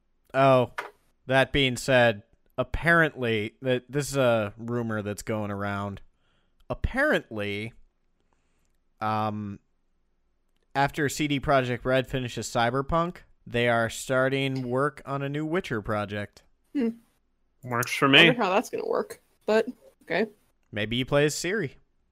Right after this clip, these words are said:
Speaker 2: Well, they I actually looked up what the canon ending of the third game was, and I think one of the developers just straight up said,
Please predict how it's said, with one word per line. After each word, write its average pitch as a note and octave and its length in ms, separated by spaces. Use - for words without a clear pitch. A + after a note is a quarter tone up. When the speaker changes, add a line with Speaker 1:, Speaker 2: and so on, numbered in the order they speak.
Speaker 2:
Well, A#3 640
they G#3 240
I B3+ 60
actually F4 200
looked B3+ 160
up C4 160
what G#3 100
the - 60
canon G#3 460
ending G3+ 380
of F3+ 120
the G3+ 60
third F#3+ 320
game F3+ 300
was, G#3 480
and F#3+ 140
I G3+ 60
think D#4 240
one G#3+ 180
of G#3 60
the G3 60
developers G#3 540
just - 320
straight G3 300
up F3+ 100
said, F3+ 480